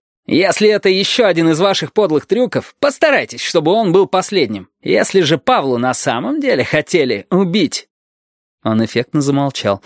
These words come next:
предоставив Тодину возможность оправдываться, но тот молчал тоже. Молчание затягивалось. «Слушай меня», зло сказал Рамон, оглядываясь на дверь гостиной. «На ушах стоит вся служба общественной информации.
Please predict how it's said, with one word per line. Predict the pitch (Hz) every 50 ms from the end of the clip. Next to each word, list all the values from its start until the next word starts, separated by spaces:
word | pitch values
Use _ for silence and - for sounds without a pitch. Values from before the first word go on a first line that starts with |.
| - - - - - -
предоставив | 113 104 101 104 101 - - 120 123 -
Тодину | - - 120 117 127 131 127
возможность | 123 123 110 107 107 110 107 123 117 - -
оправдываться, | 123 - - 117 98 95 90 87 87 - - - -
но | 82 87 85 -
тот | - - 85 - -
молчал | 110 107 110 - - 120 120 -
тоже. | - - 139 95 80 69 - - _ _ _ _ _ -
Молчание | 113 110 101 95 - - 104 98 98 101
затягивалось. | 104 127 135 - 101 92 92 95 95 92 92 87 - - _ _ _ _ _ _ _ _ _ _ _ _
«Слушай | - - - 95 117 143 143 - 151 160
меня», | 175 180 190 185 127 - - _ _ _ _ _ _ _ - -
зло | 110 104 113 104 101
сказал | - - 98 98 95 98 95 92 95
Рамон, | 104 113 120 110 98 - - - - - - -
оглядываясь | 104 101 98 95 98 104 104 107 107 -
на | - 104 98
дверь | 101 104 101 98
гостиной. | 98 104 98 - - - 87 85 69 - _ _ _ _ _ _ -
«На | - - 127 151
ушах | 165 - - 196 175 -
стоит | - - 151 151 170 190 -
вся | - - - 196 185 190
служба | - - 190 185 175 147 151 160 160
общественной | - - 180 170 - - 170 165 165 160
информации. | 151 - 170 165 180 170 143 - - - - -